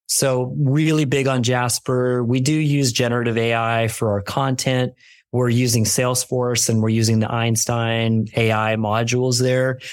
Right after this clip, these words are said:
So those are good. And then another tech play that I'm involved in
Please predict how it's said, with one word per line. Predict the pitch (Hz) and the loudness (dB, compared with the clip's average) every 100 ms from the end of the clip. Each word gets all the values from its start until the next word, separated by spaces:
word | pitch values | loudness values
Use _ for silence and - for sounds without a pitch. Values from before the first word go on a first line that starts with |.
| - | -8
So | - 117 | -2 0
those | 131 135 | 0 0
are | 131 | 0
good. | 117 117 117 - - - | 0 -2 -4 -10 -14 -4
And | 139 | 0
then | 151 | 2
another | 151 147 170 185 | 0 0 -2 -2
tech | - 165 170 | -2 -6 -4
play | 160 147 | -2 0
that | 139 | 2
I'm | 131 131 123 127 - | 0 0 0 -2 -2
involved | 123 117 131 135 123 | 0 2 0 0 0
in | 120 117 113 | 0 2 0